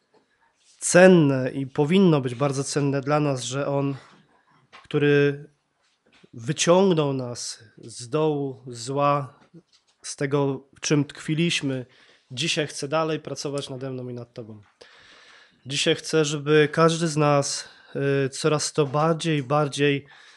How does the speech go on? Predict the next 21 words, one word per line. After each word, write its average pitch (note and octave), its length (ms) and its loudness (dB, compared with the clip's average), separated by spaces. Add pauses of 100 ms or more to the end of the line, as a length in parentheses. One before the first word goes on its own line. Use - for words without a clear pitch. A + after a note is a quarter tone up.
(120)
należał D3+ 500 2
do D3 460 0 (100)
Jego D3+ 240 0
Syna, D#3+ 640 0 (400)
umiłowanego C#3+ 640 -2
naszego C#3 340 -4
Pana C#3 280 -2
Jezusa C3 340 -6
Chrystusa. B2+ 480 -10
To C#3+ 100 -6
jest C3 160 -4
dobry D#3+ 280 2
Ojciec, C3+ 420 -6
który C#3 300 -4 (600)
w - 40 -12
sposób, D3+ 540 -2
y, C#3+ 480 2
konsekwentny, D#3+ 840 2
zdecydowany, C#3+ 920 0
ale, C#3+ 340 0 (540)
y, C#3+ 520 2